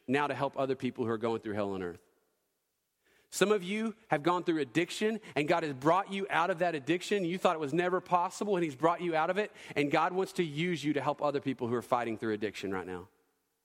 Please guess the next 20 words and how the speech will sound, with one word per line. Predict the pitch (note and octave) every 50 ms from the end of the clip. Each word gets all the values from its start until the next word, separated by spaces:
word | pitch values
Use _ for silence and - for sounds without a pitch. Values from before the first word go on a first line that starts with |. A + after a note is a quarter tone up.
| _ _ _ _ _ _ _ _ _ _ - - - _
Some | - - F#3 G3 G#3+
of | G#3+ G#3+
you | F3+ G3 G#3 G#3+ F#3+
are | E3+ E3+
going | D3+ E3+ F3 F3+ F3+ F3
through | - E3+ D3+
some | - D3+ C#3 C3 B2+
dark | B2+ D3 D3+ D#3+ F3 E3+ - - - -
times. | - C3+ C#3+ C3 D3 D3 C#3 C3 A2+ G2+ - - - - _ _ _ _ _ _ _ _ _ _ _ _ _ _ _
Some, | - - C#3 C3+ - - -
and | D#3 E3
I'm | F3+ F#3
talking | - F#3+ F3 F3 D#3+
specifically | - - E3 E3 F3+ E3+ E3 D3+ D3+ D3
in | D3+
about | D3 D3 C#3 A2+
sin | - - - - E3+ D#3+ D#3+ D3+
in | C#3 C3+
your | B2+ C#3 C3+
heart. | B2 C3+ C3 B2 A2+ G2 -